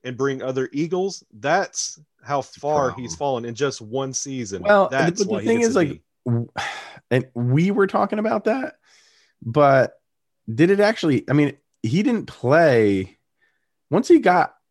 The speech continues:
Speaker 2: on the ice, he played for the remainder of the, of the playoffs, I believe. I think he, he wasn't there for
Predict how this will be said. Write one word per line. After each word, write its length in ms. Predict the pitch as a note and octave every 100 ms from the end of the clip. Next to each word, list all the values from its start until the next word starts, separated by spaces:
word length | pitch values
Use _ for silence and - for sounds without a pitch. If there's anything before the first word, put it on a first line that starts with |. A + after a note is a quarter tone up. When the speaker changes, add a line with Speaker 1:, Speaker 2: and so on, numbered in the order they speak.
| _
Speaker 2:
on 260 | A#2 C#3 D3+
the 140 | A#2+
ice, 240 | C3 D#3+ -
he 100 | C3
played 340 | C#3 D3+ D#3
for 100 | -
the 100 | C3
remainder 460 | A#2 A2 B2 B2 A#2
of 100 | G#2
the, 420 | G#2 F#2+ F#2 F2+ -
of 120 | F#2
the 80 | E2+
playoffs, 500 | D3 F#3+ F#2 E2+ F2
I 60 |
believe. 360 | D#2+ D#2+ C2+ -
I 80 | G#2+
think 220 | C3+ G#3
he, 200 | - A#3 -
he 120 | B2
wasn't 520 | A2+ C#3+ A#3+ A3 G2+
there 340 | G#2 C#3+ E3
for 600 | B2+ - G#2 G2+ F#2+ F#2